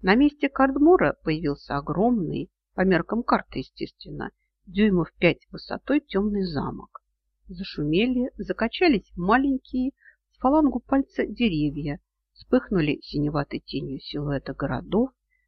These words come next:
вздыбились острыми и снежными пиками горы. «Той Эре!» — зачарованно выдохнула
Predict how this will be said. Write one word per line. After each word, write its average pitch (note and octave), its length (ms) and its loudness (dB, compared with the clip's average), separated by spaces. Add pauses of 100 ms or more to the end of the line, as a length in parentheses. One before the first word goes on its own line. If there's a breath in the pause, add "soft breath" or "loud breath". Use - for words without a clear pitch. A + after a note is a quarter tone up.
(180)
вздыбились G3 640 0
острыми F3+ 520 -4
и - 120 -8
снежными D3 560 -8
пиками - 480 -6
горы. - 540 -8 (1120)
«Той C#3+ 380 0
Эре!» — C#3+ 640 4 (400)
зачарованно D3+ 760 -6
выдохнула C#3 580 -8